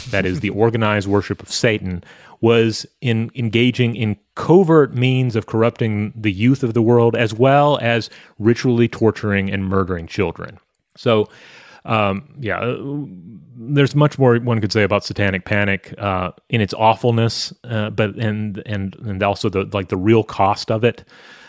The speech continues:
uh, to, uh, to actual human beings. There's also a lot to be said into how it ends up impacting media, how it impacts music and horror and so forth. Um, but backmasking comes into play as a part of all of this as well, because you had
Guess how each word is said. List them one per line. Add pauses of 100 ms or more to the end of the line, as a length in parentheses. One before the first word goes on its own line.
(160)
uh,
to,
uh,
to
actual
human
beings.
There's
also
a
lot
to
be
said
into
how
it
ends
up
impacting
media, (280)
how
it
impacts
music
and
horror
and
so
forth. (540)
Um,
but
backmasking
comes
into
play
as
a
part
of
all
of
this
as
well,
because
you
had